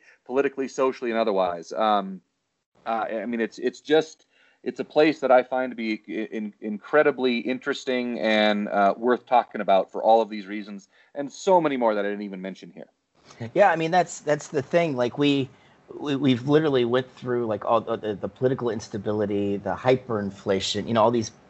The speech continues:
Speaker 2: bad things. And, uh, you know, that's what people kind of equate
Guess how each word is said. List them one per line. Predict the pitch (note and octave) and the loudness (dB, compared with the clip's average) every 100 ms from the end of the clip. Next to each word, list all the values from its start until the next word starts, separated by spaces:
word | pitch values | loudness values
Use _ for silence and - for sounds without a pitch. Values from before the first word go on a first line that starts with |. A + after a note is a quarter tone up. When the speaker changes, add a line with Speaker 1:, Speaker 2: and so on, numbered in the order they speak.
| _ | _
Speaker 2:
bad | - A#2 A#2 | 2 4 4
things. | - A#2 C#3 C3+ G#2+ - - - - | 0 -2 0 0 -4 -10 -18 -16 0
And, | C3 - | 0 0
uh, | D3 | -6
you | D#3+ | -2
know, | C3 A2+ - _ _ | -2 -2 -8 _ _
that's | B2 D#3 - | 2 2 2
what | G3 | -2
people | - F3+ E3 | -2 -6 -6
kind | D#3+ D#3 D#3+ | -4 -2 -2
of | D3+ C#3 - - | -2 -6 -12 -12
equate | C3 - C#3 | -8 -4 -6